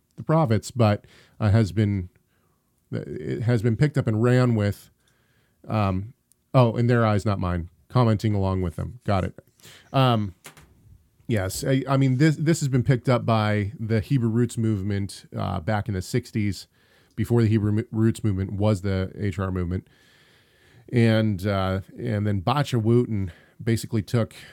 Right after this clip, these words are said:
uh, British Israelism and, uh, ran with that and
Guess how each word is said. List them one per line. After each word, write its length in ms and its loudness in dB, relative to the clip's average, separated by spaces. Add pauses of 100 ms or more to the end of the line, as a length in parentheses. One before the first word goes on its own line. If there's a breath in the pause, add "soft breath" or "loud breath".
(100)
uh, 120 -4
British 320 -2
Israelism 760 -2
and, 600 -4
uh, 480 -6
ran 560 0
with 160 -4
that 360 2
and 360 -4